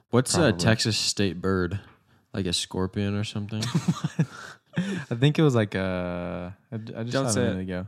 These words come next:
Speaker 3: Don't say it.
Speaker 2: Scorpion.
Speaker 1: I haven't seen a scorpion yet.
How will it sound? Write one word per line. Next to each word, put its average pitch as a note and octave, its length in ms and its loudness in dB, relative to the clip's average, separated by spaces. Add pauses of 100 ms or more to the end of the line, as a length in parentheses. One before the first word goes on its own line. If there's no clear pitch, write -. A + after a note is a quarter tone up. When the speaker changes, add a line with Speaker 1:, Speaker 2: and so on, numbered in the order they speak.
(120)
Speaker 3:
Don't B2 220 -10
say A2+ 160 -4
it. G#2+ 140 -8 (260)
Speaker 2:
Scorpion. G2+ 540 -10 (1000)
Speaker 1:
I G#2+ 80 4
haven't D3 200 4
seen G#2+ 200 2
a F#2+ 60 2
scorpion E2+ 480 -6
yet. E2+ 180 -8